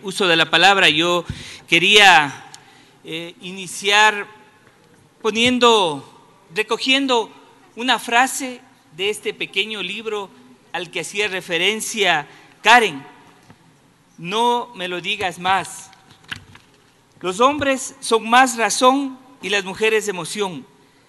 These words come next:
Se lo busco, se lo buscó por andar vestida así. Los hombres no lloran. Debería ser un poco más femenina". Y en este libro nos deja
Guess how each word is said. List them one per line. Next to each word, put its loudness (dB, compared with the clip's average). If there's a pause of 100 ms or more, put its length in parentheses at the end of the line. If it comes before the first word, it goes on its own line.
(260)
Se -2
lo 4
busco, -2 (400)
se 0
lo 0
buscó -2
por 0
andar 0
vestida -4
así. -8 (460)
Los -8
hombres 0
no -8
lloran. 0 (260)
Debería -2
ser -2
un -10
poco -2
más -4
femenina". -8 (840)
Y -4
en -2
este -2 (160)
libro -6 (580)
nos -8 (800)
deja 0